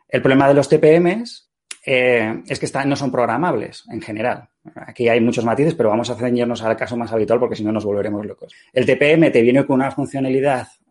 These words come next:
eh, dada por el hardware y eso es lo que hace. En el caso de los T P Ms que vienen en los portátiles, almacenar y servir claves. Ya está. Y a, a lo sumo, a lo mejor, a lo sumo en algunos casos también, eh, descifrarte y cifrarte información. Pero no puedes descargar tu propio programa, no puedes cargar tu servicio dentro del T P M. Es un procesador sencillito.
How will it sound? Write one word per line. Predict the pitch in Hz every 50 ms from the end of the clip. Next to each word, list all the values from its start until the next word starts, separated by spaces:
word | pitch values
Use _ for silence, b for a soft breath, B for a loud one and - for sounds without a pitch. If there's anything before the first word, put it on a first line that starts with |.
| _ _
eh, | 127 120 110 107 107
dada | 110 107 120 120 120 113
por | - 113 110
el | 117
hardware | 113 - 143 147 143 170 190 208 208 - _ _ _ _
y | 135 127
eso | 117 110
es | 110 110
lo | -
que | - 110
hace. | - - - _ _ _ _ _ _
En | _ 110
el | 110 107
caso | 123 - - 131
de | 127
los | 120 120 -
T | 123
P | 120 127 117 110
Ms | 107 104 -
que | -
vienen | 110 110 113
en | 117
los | 120 117 -
portátiles, | 127 120 117 - - 175 180 185 185 180 -
almacenar | - 123 117 120 110 - 120 127 139
y | 151 -
servir | 123 113 113 110 98
claves. | - 110 107 - - - - _ _ _ _ _
Ya | - 110
está. | - - - - - _ _ _
Y | - 117
a, | 120 110 -
a | - - 110
lo | 110 113
sumo, | - - 110 123 135
a | 135 131
lo | 123
mejor, | 120 117 - 131 143 139 -
a | 127 117 107
lo | 110 104
sumo | - 120 123
en | 123
algunos | 123 123 120 127 120
casos | - 127 120 143 139
también, | - 107 113 117 131 135 - - -
eh, | - 127 110
descifrarte | 110 113 104 - - 110 - 120 110 - -
y | 123
cifrarte | - 117 110 - 117 - 120
información. | 110 - 113 117 113 110 - 110 - - - _ _ _ _ _ _ _
Pero | _ 127 131 147
no | 151 139 -
puedes | 139 123 120
descargar | 120 - 131 120 123 123 123 131
tu | 131 117
propio | 117 - - 113
programa, | 123 120 120 127 131 135 135 160 214 208
no | - 127
puedes | - 135 131
cargar | - - 127 117 135 135
tu | 135 120
servicio | 110 117 117 131 127 127 139
dentro | 123 113 110 117 113
del | 107 104
T | 98 107 101
P | - - -
M. | - - - -
Es | - -
un | _ _ _
procesador | _ 117 110 117 110 101 110 104
sencillito. | - - 113 113 - 107 107 110 - _